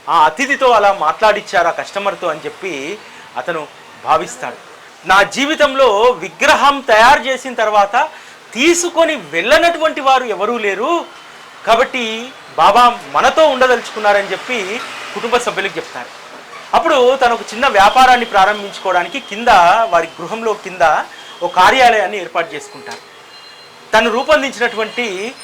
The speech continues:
ఆ రెండు అడుగుల పంచలోహ విగ్రహాన్ని తెచ్చుకొని తన టేబుల్ పక్కన పెట్టుకొని ఉంటారు. అయితే కార్యాలయానికి వచ్చేవాళ్ళు, అదేవిధంగా ఇప్పుడు మనం చూస్తున్నాం రోడ్డుకు చాలా దగ్గరగా ఉంటుంది పితాలయ గృహం, వచ్చిపోయేటువంటి వాళ్ళందరూ నమస్కారాలు చేసుకోవడం, గురువారం పూట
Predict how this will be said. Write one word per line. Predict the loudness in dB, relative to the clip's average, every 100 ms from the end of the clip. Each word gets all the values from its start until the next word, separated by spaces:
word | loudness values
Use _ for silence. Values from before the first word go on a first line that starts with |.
| -20 -6 2
ఆ | 4 4
రెండు | 2 -2 2
అడుగుల | 4 4 2 2
పంచలోహ | 2 0 -2 0 0
విగ్రహాన్ని | 0 -8 -6 -6 -8
తెచ్చుకొని | -10 -8 -8 -8 -10 -18 -12 -4
తన | -2
టేబుల్ | -2 2 2 2 0 -4
పక్కన | -2 0 0 0 -2 -6
పెట్టుకొని | -10 -8 -10
ఉంటారు. | -10 -14 -16 -18 -20 -20 -12 -2
అయితే | 0 0
కార్యాలయానికి | 2 2 4 4 2 0 -4
వచ్చేవాళ్ళు, | -2 2 4 2 0 -2
అదేవిధంగా | 0 0 0 -2
ఇప్పుడు | -4
మనం | -4 -4
చూస్తున్నాం | -4 -10 -4 -4 0
రోడ్డుకు | 0 0 -4 0
చాలా | 0
దగ్గరగా | 0 0 0 2
ఉంటుంది | 0 -2 -10 -14 -16 -20 -18
పితాలయ | -2 2 2
గృహం, | 0 -6 -12 -16 -20 -20 -20 -6
వచ్చిపోయేటువంటి | -4 -2 2 2 2 -2
వాళ్ళందరూ | 2 2 2 2 0
నమస్కారాలు | -2 -4 0 2 2
చేసుకోవడం, | -2 -6 -2 -2
గురువారం | -2 0 2 2 0
పూట | -4